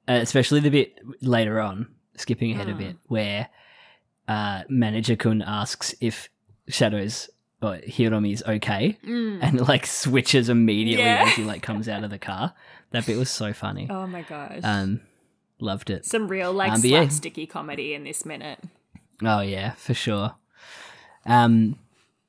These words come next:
Speaker 1: but yeah, this shot of Hiromi with the sparklies and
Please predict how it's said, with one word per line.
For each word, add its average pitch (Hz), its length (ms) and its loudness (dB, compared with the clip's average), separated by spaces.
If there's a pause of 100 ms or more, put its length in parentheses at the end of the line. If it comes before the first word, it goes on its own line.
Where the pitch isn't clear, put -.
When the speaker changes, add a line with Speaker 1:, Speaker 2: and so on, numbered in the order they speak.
(200)
Speaker 1:
but 139 180 4
yeah, 147 200 8
this 147 160 0
shot 143 220 2
of 135 140 2
Hiromi 120 460 2
with 113 160 -2
the 123 80 -4
sparklies 113 800 -2
and 107 320 -2